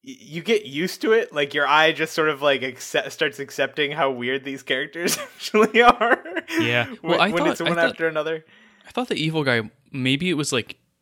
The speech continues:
Speaker 2: the equivalent of chest hair or back hair poking out of his shirt, but because he's evil, he's covered in feathers?
Speaker 1: Yeah,
Speaker 2: Like, he's got a
Speaker 1: I
Speaker 2: full body fluff going?
Speaker 1: I think he's got, like, a cape with, with, like, a feather lining around the edges.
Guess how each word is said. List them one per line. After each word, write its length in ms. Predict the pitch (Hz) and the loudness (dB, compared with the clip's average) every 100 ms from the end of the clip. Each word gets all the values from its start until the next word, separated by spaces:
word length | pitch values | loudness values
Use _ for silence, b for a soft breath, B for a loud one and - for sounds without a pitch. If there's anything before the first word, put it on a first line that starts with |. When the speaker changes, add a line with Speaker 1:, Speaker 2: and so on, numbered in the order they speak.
| _ | _
Speaker 2:
the 100 | 123 | -2
equivalent 440 | 110 135 120 123 110 | -2 -2 -2 0 -2
of 120 | - | -4
chest 360 | - 113 - | -4 -4 -2
hair 260 | 123 120 107 | 0 2 0
or 40 | 98 | -2
back 300 | 107 107 - | -2 -2 -2
hair 180 | 123 | -4
poking 320 | 127 127 - 131 | -2 -4 -2 -2
out 120 | 131 | -2
of 80 | 131 | -4
his 80 | |
shirt, 320 | - 147 143 - | -2 -2 -2 -4
but 80 | 113 | -4
because 260 | 113 127 | -2 0
he's 200 | 117 107 | 0 0
evil, 220 | 113 113 113 | -2 -2 -2
he's 100 | - | -2
covered 280 | 120 110 104 | -4 -6 -8
in 120 | 98 | -6
feathers? 600 | - 113 208 240 - - - _ _ | -4 -4 -4 -6 -8 -10 -14 _ _
Speaker 1:
Yeah, 300 | 123 139 131 | -6 -4 -2
Speaker 2:
Like, 100 | 113 | -2
he's 120 | 135 | 0
got 200 | 156 131 | 0 2
a 20 | |
Speaker 1:
I 40 | 143 | 2
Speaker 2:
full 120 | 139 | 2
body 300 | 123 123 139 | 4 4 4
fluff 320 | - 156 160 | 0 -6 -6
going? 380 | - 156 170 165 _ _ - | -6 -6 -6 -10 _ _ -16
Speaker 1:
I 60 | - | -10
think 180 | 214 | -10
he's 140 | 233 170 | -10 -8
got, 180 | 185 139 | -6 -4
like, 140 | 120 | -6
a 100 | 107 | -8
cape 440 | - - 143 143 _ _ | -12 -8 -8 -8 _ _
with, 320 | 120 120 123 - | -14 -14 -18 -16
with, 260 | 127 120 110 | -10 -10 -8
like, 180 | 117 | -8
a 80 | 113 | -8
feather 440 | 110 - 120 123 113 | -8 -4 -2 0 -2
lining 460 | 107 107 107 101 | -4 -6 -10 -12
around 280 | 104 110 113 | -12 -12 -12
the 100 | 107 | -12
edges. 520 | 101 107 123 131 - | -12 -10 -12 -12 -18